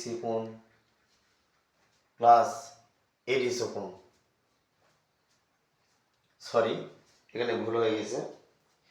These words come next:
তাহলে এখন এখানে আমরা পাবো কি? এ বি সি কোণ, এ বি সি কোণ প্লাস এ ডি সি কোণ, প্লাস এ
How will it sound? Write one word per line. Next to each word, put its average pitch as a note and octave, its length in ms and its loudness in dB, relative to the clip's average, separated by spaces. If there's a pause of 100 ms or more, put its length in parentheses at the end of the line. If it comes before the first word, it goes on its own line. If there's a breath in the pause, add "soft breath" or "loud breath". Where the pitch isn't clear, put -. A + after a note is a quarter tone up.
(180)
তাহলে A#2+ 180 4
এখন C3+ 140 4
এখানে C#3+ 200 2
আমরা B2+ 220 4
পাবো A2+ 160 4 (100)
কি? B2 100 -6 (960)
এ A2+ 40 -2 (1120)
বি A#2 120 -8 (100)
সি A2 100 -12 (120)
কোণ, - 160 -10 (480)
এ G#2+ 40 -4 (100)
বি A2+ 80 -10 (100)
সি G#2+ 100 -12 (100)
কোণ A2+ 140 -4 (200)
প্লাস G#2 240 2 (300)
এ - 20 4 (100)
ডি A#2 180 -4
সি G#2 80 -10 (100)
কোণ, F2 120 -18 (880)
প্লাস G#2+ 300 2 (280)
এ G#2+ 40 -4